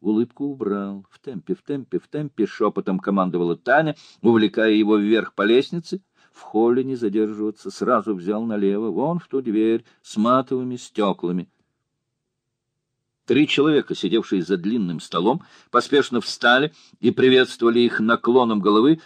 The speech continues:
Одного из них он узнал, тот самый бровастый старик с хищным носом. Двух других он видел впервые. Таня ослепительно улыбнулась, незаметно ткнула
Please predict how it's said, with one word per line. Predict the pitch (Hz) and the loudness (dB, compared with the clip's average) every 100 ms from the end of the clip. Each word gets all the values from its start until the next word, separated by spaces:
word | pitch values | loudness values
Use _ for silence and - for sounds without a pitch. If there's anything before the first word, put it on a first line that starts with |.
| _ | _
Одного | - 95 117 123 | -6 -2 4 4
из | 120 | 4
них | 120 113 | 0 -4
он | 117 | -2
узнал, | 117 113 113 87 | -2 -2 0 0
тот | - 101 - | 0 -2 -2
самый | - 123 123 120 | 0 2 2 0
бровастый | 80 95 107 120 113 - 98 | 0 2 4 4 2 -2 -4
старик | - 101 107 127 - | -4 -2 -2 -4 -8
с | - | -14
хищным | - 120 - 120 120 | -6 -6 -6 -6 -2
носом. | 123 87 85 67 _ _ - | 0 -2 -6 -18 _ _ -10
Двух | 82 131 107 | -4 -2 0
других | 113 107 123 - | -2 -2 -2 0
он | 117 | 0
видел | 113 120 120 | 0 0 0
впервые. | - 120 131 98 73 _ _ _ _ | 0 0 2 0 -4 _ _ _ _
Таня | 104 107 107 | -2 0 -2
ослепительно | 101 90 98 127 131 117 117 | -4 -6 -4 -4 -4 -4 -4
улыбнулась, | 113 117 104 120 87 73 - | -4 -4 -4 -6 -8 -12 -6
незаметно | 95 98 107 123 104 - 95 | -4 -2 -4 -4 -6 -6 -8
ткнула | 95 - 120 120 123 95 85 80 - | -8 -8 -4 -4 -4 -4 -2 -4 -6